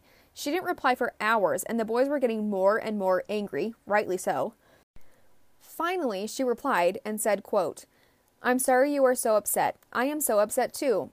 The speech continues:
I'm trying to get J J ready for bed. I'm waiting to hear back from the medical examiner to make sense of this myself.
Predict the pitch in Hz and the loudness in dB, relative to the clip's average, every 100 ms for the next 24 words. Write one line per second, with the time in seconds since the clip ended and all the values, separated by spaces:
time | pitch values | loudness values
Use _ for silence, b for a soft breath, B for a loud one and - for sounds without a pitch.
0 | - 247 247 302 349 247 226 214 226 220 | -6 -4 -2 -2 -4 -4 -6 -4 -4 -2
1 | 220 202 196 208 196 139 - _ - 214 | 0 0 0 -4 -2 -2 -4 _ -10 -6
2 | 208 180 190 214 220 214 - 240 240 302 | -2 -2 -4 -6 -2 0 0 -4 -4 -4
3 | 302 214 214 185 196 196 220 214 254 - | -4 -4 -2 -4 -2 -4 -4 -6 -6 -6
4 | 226 220 175 208 208 254 233 - | -6 -4 -6 -4 -6 0 0 -2